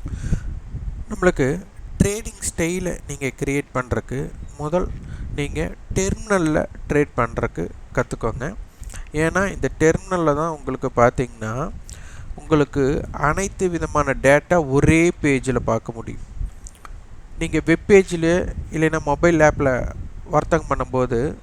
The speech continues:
உங்களுக்கு ஒவ்வொரு இண்டிவிஜுவல், ஒவ்வொன்றும் தனிப்பட்ட ஸ்ட்ரைக்கோட ஹை லோவை நீங்க டெப்த்துக்குள்ள போய் தான் பார்க்க முடியும். அப்போ இதனால வந்து சில விஷயங்களை வந்துட்டு நம்மளால வந்துட்டு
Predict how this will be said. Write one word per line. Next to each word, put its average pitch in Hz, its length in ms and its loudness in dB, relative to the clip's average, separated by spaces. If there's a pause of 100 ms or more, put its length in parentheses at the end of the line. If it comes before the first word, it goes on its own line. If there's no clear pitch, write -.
(140)
உங்களுக்கு 156 640 0
ஒவ்வொரு 175 840 4
இண்டிவிஜுவல், 160 680 0
ஒவ்வொன்றும் 170 540 0
தனிப்பட்ட 180 760 4
ஸ்ட்ரைக்கோட 147 1120 4 (1500)
ஹை 185 380 4
லோவை 180 300 8
நீங்க 160 280 0
டெப்த்துக்குள்ள 185 560 4
போய் 151 240 2
தான் 151 220 2
பார்க்க 123 260 6
முடியும். - 440 -4 (880)
அப்போ 185 280 6
இதனால 165 380 6
வந்து 196 300 2
சில 170 200 2
விஷயங்களை 151 580 2
வந்துட்டு 139 420 0
நம்மளால 131 540 4
வந்துட்டு 165 420 -2